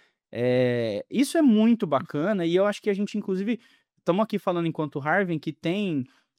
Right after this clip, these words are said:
é, essa abertura para o mercado e tem olhado pra essas oportunidades com carinho,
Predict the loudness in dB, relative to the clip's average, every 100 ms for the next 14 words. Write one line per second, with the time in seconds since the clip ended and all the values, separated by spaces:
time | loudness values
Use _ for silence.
0 | _ -6 -4 -4 -4 -4 0 0 0 -2
1 | -2 0 0 2 2 0 -2 -2 2 4
2 | 4 2 -4 -2 0 2 4 4 2 -2
3 | -8 -8 -10 -6 -6 -6 -6 -6 -8 -10
4 | -10 -6 -6 -2 0 0